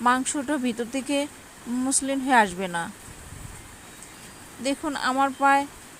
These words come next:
হয়ে আসছে কষানো, প্রায় আমি পনেরো থেকে বিশ মিনিটের জন্য কষিয়ে নিয়েছি। ভার-, এখন কষানো হয়ে গেছে।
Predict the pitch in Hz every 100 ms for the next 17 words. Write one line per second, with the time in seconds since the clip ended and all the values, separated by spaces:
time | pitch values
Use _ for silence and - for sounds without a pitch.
0 | - 277 269 262 277 - - 285 269 262
1 | 285 254 294 - - - - - 285 277
2 | 262 247 262 - 269 285 294 311 294 254
3 | 233 220 285 285 294 277 254 277 269 269
4 | 247 269 240 233 247 262 - 254 240 214
5 | 196 202 185 185 - - - - - -
6 | - - - - - - - - - -
7 | - - - - - - - 233 247 269
8 | 262 64 - - - - - 262 311 294
9 | 285 277 311 277 277 277 247 247 262 277
10 | - 294